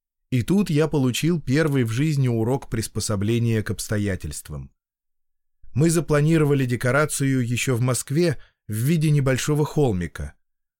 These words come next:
Он обнесён глиняным дувалом. Этот прихотливых очертаний глиняный дувал окружает холмик неровным абрисом. Где-то он обрывается, дальше идут ещё холмы.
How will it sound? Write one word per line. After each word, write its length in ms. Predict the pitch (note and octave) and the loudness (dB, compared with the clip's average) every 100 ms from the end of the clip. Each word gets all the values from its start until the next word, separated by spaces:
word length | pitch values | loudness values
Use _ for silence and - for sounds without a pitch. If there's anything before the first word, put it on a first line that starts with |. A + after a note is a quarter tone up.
| _ _ | _ _
Он 160 | E3 E3+ | 0 2
обнесён 560 | B2 C3 A#2+ D#3+ D3 | 2 0 0 0 2
глиняным 480 | B2 C#3+ C#3+ C3+ B2+ | 2 4 4 4 2
дувалом. 580 | B2+ A2+ F#2+ E2 C#2+ - _ _ _ _ _ _ _ _ - | 2 2 0 -4 -8 -14 _ _ _ _ _ _ _ _ -2
Этот 320 | D#3 D#3 - | 0 0 0
прихотливых 680 | D3+ C#3 C#3 D3+ D#3 C#3+ C3+ | -2 0 0 0 2 0 -2
очертаний 640 | A2+ C3 A#2+ C#3 C3 B2+ | -2 -2 0 0 0 -2
глиняный 480 | A#2 B2+ C3 A#2+ A#2 | 0 0 0 0 0
дувал 500 | A#2+ C3 E3+ E3 - - - | 0 2 2 0 -4 -14 -8
окружает 640 | B2 D3+ D3 E3 F3+ D#3+ | -2 0 2 2 2 0
холмик 440 | - D#3 D3 C#3 - | 0 2 2 0 0
неровным 520 | B2+ C3+ C3 C3+ C3 | 2 2 2 2 2
абрисом. 600 | A2+ E2+ E2+ - D2+ - _ _ _ _ _ _ | 0 -4 -8 -10 -14 -18 _ _ _ _ _ _
Где-то 320 | C3 E3 E3 C3 | 0 0 2 2
он 140 | A2+ | 2
обрывается, 800 | G#2+ G#2+ G#2 C#3+ D3+ B2+ - A2+ | 0 0 2 2 2 0 -4 -2
дальше 400 | A2+ C3 - G#2 | 0 -2 -2 -4
идут 220 | F2+ F#2 | -4 -8
ещё 360 | F2 - - C#3 | -8 -6 -2 -2
холмы. 520 | C3+ B2 B2 A#2 | 0 0 2 0